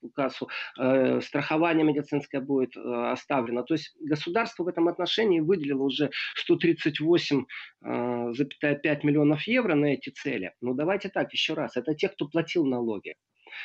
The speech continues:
И как это ни печально, существуют люди, которые не платили налоги, конечно же. Существует гонорарное отчисление.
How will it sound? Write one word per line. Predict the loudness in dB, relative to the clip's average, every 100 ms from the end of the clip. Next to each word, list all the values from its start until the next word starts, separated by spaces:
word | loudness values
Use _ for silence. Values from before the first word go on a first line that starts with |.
| -4
И | -2
как | 0 0
это | 4
ни | 4
печально, | 4 -2 2 2
существуют | 2 -2 -4 -4 -2 0 0 -2 -2
люди, | 2 2 2 -4
которые | -6 -8 -6 -2 0
не | 2 0
платили | -2 -4 -4 -2
налоги, | 0 0 -2 -6 -8
конечно | -4 -2 -2 -2 -10
же. | -12 -12 -10 -10 -10 -4
Существует | 0 2 0 0 2 4
гонорарное | 4 2 2 2 0 0 0
отчисление. | -4 -6 -2 -2 -2 -8